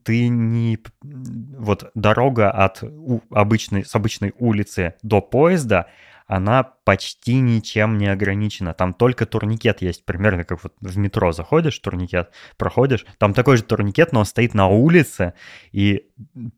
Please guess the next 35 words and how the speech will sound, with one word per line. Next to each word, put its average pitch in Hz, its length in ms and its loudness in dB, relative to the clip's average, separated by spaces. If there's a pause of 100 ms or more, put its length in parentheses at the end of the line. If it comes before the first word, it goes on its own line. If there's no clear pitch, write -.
(320)
пока 117 300 2
ты 120 140 2
не 113 100 2
сел 113 200 2
в - 100 -8
поезд, 147 340 2
ты 110 60 -2
все 104 240 2
время 110 340 2
на 95 160 2
улице, 110 420 -2
н-, 87 180 -8
не 95 140 -4
в - 80 -14
каком-то 120 380 0
помещении. 92 600 -4 (260)
Это 104 200 -2
именно 120 460 2
вот 104 160 -4
калифорнийский 107 640 -4
вокзал. 101 400 0
В - 60 -12
Нью-Йорке 107 420 -2
он, 110 140 0
конечно, 98 420 -4
другой, 98 300 -2
там 80 260 -10
Гранд 82 260 -6
Централ. 123 460 -4 (400)
Я 87 360 -4
был 95 540 -2 (180)
в... - 60 -12
на 87 220 -8
Гранд 85 240 -6
Централе. 110 480 -6